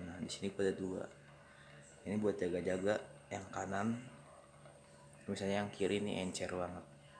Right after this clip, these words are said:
Soalnya ini tadi gua lupa kelebihan. Pas sudah rada berbuih banyak mau kapotnya gua lupa matiin. Nah, seharusnya sih bisa sih,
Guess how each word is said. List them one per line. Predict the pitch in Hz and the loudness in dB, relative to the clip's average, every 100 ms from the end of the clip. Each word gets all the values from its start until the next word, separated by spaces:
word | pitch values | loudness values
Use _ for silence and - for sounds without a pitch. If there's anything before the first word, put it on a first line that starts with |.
| - - - | -18 -18 -12
Soalnya | - 98 101 | -4 0 2
ini | 110 117 123 - - - - - - - - - - - - - | 4 2 0 -10 -18 -18 -18 -18 -16 -14 -12 0 0 2 -4 -6
tadi | - 95 107 | -2 0 0
gua | 117 | 2
lupa | 117 110 95 - | 2 2 0 0
kelebihan. | - 95 92 92 101 123 - - - - - - - | -2 -4 -4 -4 -4 -4 -8 -12 -16 -20 -18 -18 -6
Pas | 92 92 | -4 -2
sudah | - 90 87 87 87 | -4 -4 -2 -2 -2
rada | 90 92 | 0 0
berbuih | 92 95 95 | 0 0 0
banyak | 92 92 110 | 0 0 -2
mau | - 95 | -2 -4
kapotnya | 90 - 92 104 101 | -4 -4 -4 -2 2
gua | 95 | 4
lupa | 95 95 90 90 | 6 4 2 -2
matiin. | 80 - 87 - - - - - - - - - - - - - - 120 | -4 -4 -4 -4 -8 -18 -20 -20 -20 -20 -20 -20 -20 -20 -20 -20 -18 -14
Nah, | 101 90 - | -10 -8 0
seharusnya | 95 104 107 139 135 | 2 2 0 -2 -2
sih | 147 139 - - - - - - - - - | -2 -2 -6 -16 -18 -18 -18 -20 -20 -20 -6
bisa | 101 - 117 | 4 6 4
sih, | - 104 | 2 -2